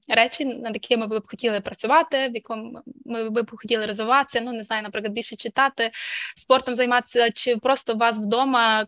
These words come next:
купа якихось рутинних завдань, які ви давно відкладали. Так? І, наприклад, ем, знаєте, інколи буває, треба зробити щось таке невеличке, там, не знаю, поличку прибити, але ви це півроку відкладаєте, так? От Scrum — це, власне, м, дуже, е, добрий метод в такому випадку.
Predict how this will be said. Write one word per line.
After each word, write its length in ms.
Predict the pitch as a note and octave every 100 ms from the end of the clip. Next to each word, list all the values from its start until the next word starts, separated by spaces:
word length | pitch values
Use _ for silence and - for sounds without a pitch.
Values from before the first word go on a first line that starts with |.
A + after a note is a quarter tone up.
| -
купа 220 | A#3+ A3
якихось 400 | A3 B3 A3+ -
рутинних 440 | A3 A#3+ A#3+ A3
завдань, 400 | A3 A3 A#3+ C#4
які 200 | B3 B3
ви 100 | A#3
давно 260 | A3+ A3+ A#3
відкладали. 540 | A3 A3 G#3 G3+ G#3 A#3+ -
Так? 160 | A#3+ -
І, 120 | A#3
наприклад, 380 | A#3 B3 A3 G3+ - - - - -
ем, 440 | - A3 G#3+ A3 A3
знаєте, 300 | A#3+ D4+ B3+
інколи 240 | B3+ B3
буває, 320 | A#3 A#3 B3
треба 260 | A#3+ B3+ A#3
зробити 340 | A#3+ B3 C4+
щось 240 | B3 - B3
таке 180 | - B3
невеличке, 400 | B3 E4 - B3
там, 360 | A#3 A#3 B3 -
не 80 | B3+
знаю, 160 | A#3+ A3
поличку 360 | C#4 C4 A#3+
прибити, 420 | A#3+ A3+ A3 G#3+ A3+
але 180 | A#3+
ви 80 | B3+
це 100 | B3+
півроку 440 | B3+ D4+ D4 C4 B3
відкладаєте, 680 | - A#3 A3 G#3 G3 G3
так? 220 | G#3+ B3+ D#4 - - - -
От 140 | B3+ B3
Scrum — 440 | - - C#4+ F#4 F#4
це, 280 | - B3+
власне, 480 | B3 A#3+ B3 A#3+ A3+ A3+ - C#4
м, 220 | A3+ A3
дуже, 520 | A#3+ C#4 A#3 A3 G#3+
е, 260 | - A3 G#3
добрий 500 | G3+ A3+ G#3+ G#3 G#3+
метод 360 | G#3+ G#3+ C4 D#4
в 60 |
такому 380 | - - E4+ E4+
випадку. 460 | E4 D#4+ D#4+ -